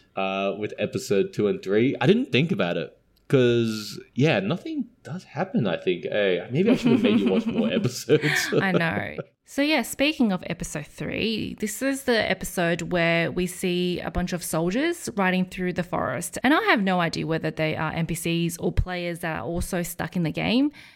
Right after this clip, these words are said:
Speaker 2: At the same time, Momonga is working on the mirror of remote viewing so that he could secure the area of surrounding. He then sees men killing villagers, and he's watching this violence calmly and decides to leave them as they be.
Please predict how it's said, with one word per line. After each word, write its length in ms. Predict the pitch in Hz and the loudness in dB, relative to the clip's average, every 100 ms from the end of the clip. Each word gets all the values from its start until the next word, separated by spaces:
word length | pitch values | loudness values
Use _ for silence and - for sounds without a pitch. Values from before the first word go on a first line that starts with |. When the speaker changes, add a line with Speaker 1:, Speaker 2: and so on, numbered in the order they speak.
| _ _ _ | _ _ _
Speaker 2:
At 120 | 214 | -2
the 80 | 214 | 0
same 240 | 262 294 | 0 0
time, 340 | 285 190 160 170 | 2 0 2 0
Momonga 480 | 175 202 277 320 247 | 2 2 4 2 0
is 160 | 202 | 0
working 400 | 180 170 175 185 | 0 0 2 0
on 220 | 180 170 165 | 0 -2 0
the 80 | |
mirror 280 | 175 160 156 | 0 0 -2
of 280 | - 165 - | -2 -4 -2
remote 320 | 165 160 - | -2 -2 -2
viewing 480 | 165 190 262 208 180 | -2 2 2 4 2
so 160 | 180 175 | -2 -4
that 140 | 170 | -6
he 200 | - 233 | -6 -6
could 160 | 247 240 | -2 -2
secure 460 | 214 - 175 165 | -4 -4 -2 0
the 160 | 175 - | 0 -2
area 360 | 160 151 170 | -4 -2 -2
of 140 | - 175 | -2 -4
surrounding. 640 | 214 220 262 262 202 170 - - - | -2 2 4 4 2 -2 -4 -16 -4
He 100 | 202 | 0
then 240 | 208 262 | 4 4
sees 340 | 254 233 214 208 | 4 2 0 0
men 240 | 170 170 | 0 0
killing 320 | 170 196 190 | -2 0 2
villagers, 540 | 240 349 226 170 151 - - | 4 4 2 0 -2 -6 -8
and 240 | - 285 311 | 2 4 6
he's 160 | 302 | 4
watching 300 | 226 226 233 | 4 4 4
this 180 | 208 - | 2 0
violence 480 | 185 170 175 175 - | -2 0 2 0 -2
calmly 580 | - 160 160 165 160 165 | -6 -4 -2 -2 -2 -2
and 140 | 170 | -2
decides 500 | 170 - 190 196 - | -4 -2 0 0 -2
to 260 | - 190 185 | 0 2 2
leave 260 | 226 285 - | 0 0 2
them 160 | 262 | 2
as 120 | 240 | 2
they 120 | - 190 | 2 -2
be. 320 | 165 180 | -2 -4